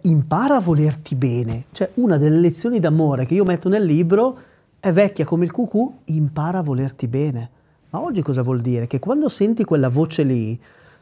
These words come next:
tu devi capire che tu non sei quella voce,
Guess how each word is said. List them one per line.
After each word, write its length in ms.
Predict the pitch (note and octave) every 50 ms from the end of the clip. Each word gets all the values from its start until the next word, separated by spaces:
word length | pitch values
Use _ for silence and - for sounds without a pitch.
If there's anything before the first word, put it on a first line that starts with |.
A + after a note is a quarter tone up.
| _ -
tu 100 | - G#3+
devi 240 | D#3+ D#3 C#3 C#3+ C#3
capire 380 | - D3 - - F#3 G3 F3 D3+
che 120 | - D3+
tu 140 | - - D4+
non 140 | B3+ E3 C#3
sei 200 | - - G3+ E3
quella 240 | - D3+ C3 B2+ A#2+
voce, 460 | A#2 A#2 G#2+ C3+ - - B2 A#2